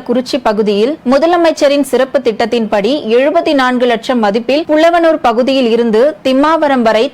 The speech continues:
தார் சாலை அமைப்பதற்கான பூமி பூஜை நடைபெற்றது. இதனை மயிலாடுதுறை சட்டமன்ற உறுப்பினர் ராஜகுமார் தொடங்கி வைத்தார். இந்நிகழ்ச்சியில் வட்டார வளர்ச்சி அலுவலர் அன்பரசன், ஒன்றிய குழு உறுப்பினர் இளைய பெருமாள் மற்றும் வடவீரபாண்டியன்,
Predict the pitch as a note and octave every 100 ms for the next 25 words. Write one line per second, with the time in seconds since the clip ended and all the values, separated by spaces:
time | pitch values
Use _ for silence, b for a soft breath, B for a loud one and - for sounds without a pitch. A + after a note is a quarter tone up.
0 | A#3 A#3+ - D4 C#4 B3 G#3 B3 B3+ A#3+
1 | A#3 B3 A#3+ A3 B3 B3 D#4 D4+ A#3 G#3
2 | B3+ C#4 G#3 G3+ F#3 G#3 G#3 A3+ - B3+
3 | C4+ B3+ B3 - A3+ A#3+ C#4+ D#4+ D4 C#4
4 | C4 A#3 - C4 C4 B3+ A#3+ G#3+ A3 A3
5 | G#3+ G3+ G#3 A#3 C4+ A3+ G#3+ - G#3+ A3+
6 | A#3 F#3+ F#3 A#3 F#3+ - C4+ D4 C#4+ D#4+
7 | F4 - C#4+ C#4 D4+ A3+ A#3 A#3+ - E4
8 | D#4+ A#3+ B3+ C4 D4+ B3+ A3+ A#3 A#3 A3+
9 | - A3+ C4 C4+ A#3 G#3+ B3 G4 B3+ C#4
10 | D4+ F4 F4 C#4+ C#4+ B3+ B3 B3+ C4 B3+
11 | B3+ A#3 B3+ C#4+ C#4+ B3+ B3+ C4 A#3 G#3
12 | A#3+ C#4 A3 A3+ B3+ C4+ B3+ A3 G3+ G3+
13 | A#3